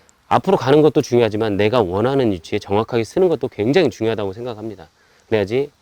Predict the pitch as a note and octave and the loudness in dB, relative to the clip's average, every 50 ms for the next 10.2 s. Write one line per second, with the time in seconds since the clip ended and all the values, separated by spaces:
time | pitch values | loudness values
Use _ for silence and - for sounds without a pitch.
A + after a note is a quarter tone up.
0 | _ _ _ _ _ - G2+ G2+ F#2+ G#2+ G2 F#2 G#2 G#2+ G#2+ G#2 F#2+ F#2+ G2+ - | _ _ _ _ _ -4 -2 0 0 0 0 0 2 2 2 2 0 0 0 0
1 | A2 G#2+ - - F3 D#3+ F3 D#3 C3+ A2+ G#2 F#2+ F2+ F#2 F#2 F#2+ G#2 G#2 G2+ G2 | -2 -4 -2 -6 -4 -2 -2 -2 -2 -4 -8 -10 -10 -10 -8 -6 -4 -4 -2 -2
2 | F2+ F2 E2+ E2+ E2 D#2 G#2+ A2+ - - _ _ _ _ _ _ _ _ _ - | -4 -4 -6 -8 -10 -10 -12 -12 -12 -14 _ _ _ _ _ _ _ _ _ -4
3 | - - B2 B2 A#2 G#2+ G2+ G2+ F#2+ E2+ F2+ G#2+ G2 - - D#3+ - A#3 A#3+ G#3 | 0 0 0 0 0 0 -2 -2 -4 -4 -6 -6 -6 -6 -10 -4 -2 0 0 2
4 | G#3 F3+ D#3 C#3+ C3 A2+ G#2 G#2 G#2 G#2 G2 F#2 F2 - F#2+ F#2 - - - G2 | 0 0 0 -2 -4 -4 -6 -4 -4 -4 -6 -6 -8 -10 -12 -12 -10 -6 -4 -2
5 | F#2+ G#2 G2+ G2+ G2 _ _ _ _ _ - - D3 C#3 C3 G#2+ G#2+ B2 B2 G#2 | 0 0 -2 -2 -4 _ _ _ _ _ -4 -4 -2 -2 -2 -4 -2 -2 -2 -2
6 | F2 D#2 D2 - _ _ _ _ _ _ _ _ _ - G#2 F#2 G2 F2+ F2 - | -4 -8 -14 -18 _ _ _ _ _ _ _ _ _ -4 -4 -2 -2 -4 -6 -6
7 | _ _ _ _ _ _ _ _ _ - G#2+ G2+ G2 F2+ F2 - _ _ - A#2+ | _ _ _ _ _ _ _ _ _ 0 2 4 4 2 0 -8 _ _ 0 4
8 | B2 D#3+ E3 C3 A#2+ D#3 F3 F3+ E3+ - - A2 A#2 C#3+ D#3+ D#3 _ _ - D3+ | 4 6 4 4 4 2 2 2 2 2 2 2 2 2 0 -4 _ _ -6 -6
9 | D#3+ D#3 D3 C#3+ B2+ B2 _ - - F3 F3+ D3+ B2+ A#2+ E3 F#3 D#3+ B2 G2+ F#2 | -4 -2 -2 -2 -2 -4 _ -12 -2 0 2 2 2 2 2 0 2 2 0 -2
10 | E2 - F2 D#2+ | -2 -8 -10 -14